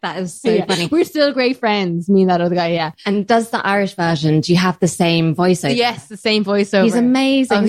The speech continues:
Speaker 2: he's
Speaker 1: he?
Speaker 2: so
Speaker 1: So
Speaker 2: funny.
Speaker 1: funny. Like,
Speaker 2: So
Speaker 1: so
Speaker 2: funny.
Speaker 1: dry. I
Speaker 2: Yeah.
Speaker 1: think he's called Dave Lamb, and
Speaker 2: Yeah.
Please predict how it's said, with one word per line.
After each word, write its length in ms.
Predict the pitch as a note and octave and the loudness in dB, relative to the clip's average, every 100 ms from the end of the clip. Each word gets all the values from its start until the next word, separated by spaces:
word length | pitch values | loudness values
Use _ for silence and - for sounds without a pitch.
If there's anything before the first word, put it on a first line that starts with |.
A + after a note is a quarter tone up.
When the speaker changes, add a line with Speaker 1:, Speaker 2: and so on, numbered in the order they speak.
| A3+ | 2
Speaker 2:
he's 60 | G3 | 2
Speaker 1:
he? 60 | F#3+ | 2
Speaker 2:
so 200 | G3+ G3+ | 2 2
Speaker 1:
So 300 | G3+ G3 G3+ | 2 0 -2
Speaker 2:
funny. 540 | G#3 F#3+ F#3+ E3+ E3 | -2 -2 -2 -4 -6
Speaker 1:
funny. 20 | - | -6
Like, 120 | F#3 | -4
Speaker 2:
So 120 | F3 E3+ | -2 0
Speaker 1:
so 140 | G3+ | 0
Speaker 2:
funny. 280 | F3+ F3+ E3+ | 2 2 0
Speaker 1:
dry. 200 | F3+ D#3+ | 0 -2
I 80 | E3 | -2
Speaker 2:
Yeah. 100 | E3 | 0
Speaker 1:
think 160 | F#3 | 0
he's 140 | G3 - | 0 0
called 160 | E3 | 0
Dave 320 | E3 D#3 D#3 | 2 2 2
Lamb, 380 | D#3 D3 C3 A#2 | 0 -2 -2 -4
and 200 | B2 C#3 | -6 -6
Speaker 2:
Yeah. 360 | F#3 F#3+ D3+ | -2 -2 -4